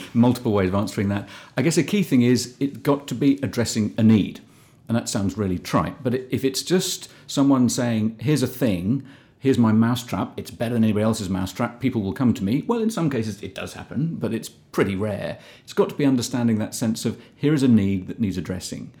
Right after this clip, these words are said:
And then having this sort of technology market fit thing.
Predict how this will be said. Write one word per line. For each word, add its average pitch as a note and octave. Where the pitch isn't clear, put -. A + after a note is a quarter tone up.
And A#2+
then D#3+
having C3+
this A#2
sort A#2+
of G#2
technology B2+
market A#2
fit -
thing. -